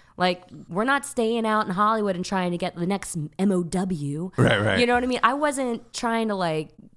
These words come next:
Speaker 1: you know, do other stuff on the side. And a lot of other parents became those, like, Kris Jenner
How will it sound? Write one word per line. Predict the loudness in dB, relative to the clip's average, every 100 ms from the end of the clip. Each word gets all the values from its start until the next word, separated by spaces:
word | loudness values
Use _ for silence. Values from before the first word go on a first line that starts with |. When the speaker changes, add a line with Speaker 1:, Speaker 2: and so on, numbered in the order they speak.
| -18 -4
Speaker 1:
you | 0
know, | 0 -2 -6 -10 _ _
do | -2 0
other | 0 -2
stuff | -4 -4 -2
on | -4
the |
side. | -2 2 2 2
And | -2
a |
lot | 0 2 0
of | -2
other | -2 0 -2
parents | -4 -6 -6 -6 -8
became | -10 -8 -6 -6 -6 -6
those, | -6 -6
like, | -6 -10 -10
Kris | -10 -10
Jenner | -8 -8 -8 -10